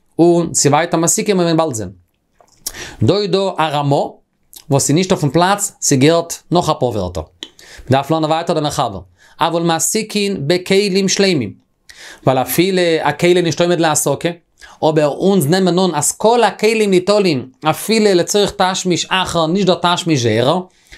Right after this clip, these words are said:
ממילא דאס מותר. אבער וואס מיט בעל תשחית? זאל איך דעם ברורה רצח דא קדאף, אז ער האט נישט קיין אנדערע עלצער צו אנוצן אין דעם עבן צו קאכן אויף דעם.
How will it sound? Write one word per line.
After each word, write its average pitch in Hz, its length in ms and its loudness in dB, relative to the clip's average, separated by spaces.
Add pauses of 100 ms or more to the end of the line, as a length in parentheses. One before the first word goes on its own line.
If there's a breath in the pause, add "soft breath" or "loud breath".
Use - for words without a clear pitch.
(220 loud breath)
ממילא 202 260 2
דאס 202 200 -2
מותר. 247 260 0 (540 soft breath)
אבער 101 160 0
וואס 127 200 2
מיט 180 100 4
בעל 156 140 2
תשחית? 123 440 -2 (460 soft breath)
זאל 143 140 0
איך 170 140 2
דעם 147 80 0
ברורה 185 140 4 (140)
רצח 190 180 -2
דא 180 120 -2
קדאף, 170 420 -2
אז 160 100 0
ער 156 100 0
האט 180 100 -2
נישט 175 120 -8
קיין 165 140 -2
אנדערע 170 280 0
עלצער 190 320 0
צו 156 240 0
אנוצן 185 280 0
אין 170 60 0
דעם 170 140 4
עבן 190 220 2
צו 160 160 -2
קאכן 214 220 2
אויף 139 120 0
דעם. 101 140 -4